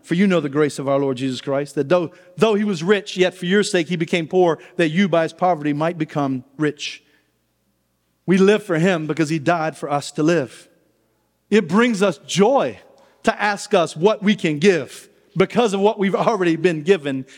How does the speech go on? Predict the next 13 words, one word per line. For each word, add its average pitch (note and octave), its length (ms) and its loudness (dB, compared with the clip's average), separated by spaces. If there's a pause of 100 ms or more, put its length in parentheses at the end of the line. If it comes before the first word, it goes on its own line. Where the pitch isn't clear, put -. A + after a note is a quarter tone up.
namely D#3 400 0
him. D3+ 340 -2 (1040)
So D3+ 160 -4
again, C#3+ 460 -2 (160)
followers E3 520 -2
of D3 120 -2
Jesus D3 400 0
should D3+ 160 -4
be C#3+ 80 0
characterized C3 840 -4
by B2+ 120 -4
self-sacrificial D3 1120 -4
generosity C3+ 800 -4